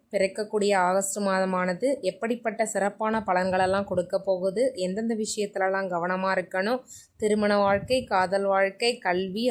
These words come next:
ஆரோக்கியம், தொழில், இதெல்லாம் வந்து அவங்களுக்கு எவ்வளோ அமோகமா நடக்க போகுது, ஆஹ், அவங்களுடைய வாழ்க்கையில குழந்தை பாக்கியம் இருக்குமா என்ன அப்படிங்கிறத நம்ம வீடியோல முழுசா சொல்ல போறேன். அவங்களுக்கு உண்டான பரிகாரங்கள் என்ன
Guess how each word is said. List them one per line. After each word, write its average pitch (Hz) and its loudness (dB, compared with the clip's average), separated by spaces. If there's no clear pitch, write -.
ஆரோக்கியம், 196 0
தொழில், 202 -2
இதெல்லாம் 196 -2
வந்து 196 0
அவங்களுக்கு 190 -2
எவ்வளோ 202 0
அமோகமா 196 0
நடக்க 185 -2
போகுது, 190 -2
ஆஹ், 196 0
அவங்களுடைய 208 2
வாழ்க்கையில 240 0
குழந்தை 226 0
பாக்கியம் 202 -2
இருக்குமா 190 -2
என்ன 208 2
அப்படிங்கிறத 190 0
நம்ம 202 0
வீடியோல 214 2
முழுசா 214 0
சொல்ல 196 -2
போறேன். 202 0
அவங்களுக்கு 208 -2
உண்டான 233 0
பரிகாரங்கள் 247 0
என்ன 190 -2